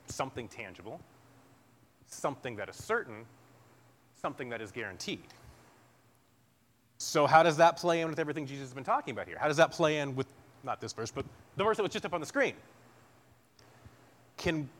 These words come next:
is it saying we can't serve God and things that are certain? Well, let, let's go back to the reward of the hypocrites.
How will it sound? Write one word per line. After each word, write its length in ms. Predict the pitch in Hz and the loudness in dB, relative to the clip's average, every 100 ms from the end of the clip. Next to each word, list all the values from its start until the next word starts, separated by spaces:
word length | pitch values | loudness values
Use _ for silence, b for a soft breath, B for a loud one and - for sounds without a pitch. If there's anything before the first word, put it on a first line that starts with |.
| - | -4
is 120 | 147 | -4
it 60 | 156 | -2
saying 280 | - 175 160 | 0 0 2
we 100 | 151 | -2
can't 400 | 151 165 160 156 | -2 -6 -4 -4
serve 460 | - 160 143 123 - | -4 0 0 -2 -6
God 440 | - 123 151 247 302 - - - - - | 0 2 2 0 -4 -12 -20 -20 -20 -16
and 160 | 139 127 | -12 -8
things 220 | 143 139 | -4 -6
that 120 | 117 101 | -6 -8
are 80 | |
certain? 640 | 92 - - 294 285 294 285 - - - - - - _ _ _ _ _ _ - B | -8 -8 -2 -2 -4 -10 -10 -16 -20 -20 -20 -20 -20 _ _ _ _ _ _ -20 B
Well, 160 | 202 196 | 2 4
let, 160 | 190 196 - | 2 0 -4
let's 160 | 185 208 | -4 -2
go 80 | |
back 280 | 269 220 220 | -2 -2 -4
to 60 | - | -6
the 80 | 214 | -6
reward 240 | 165 151 | -2 -2
of 60 | 160 | -4
the 60 | |
hypocrites. 500 | 185 - - - - | -6 -8 -10 -16 -18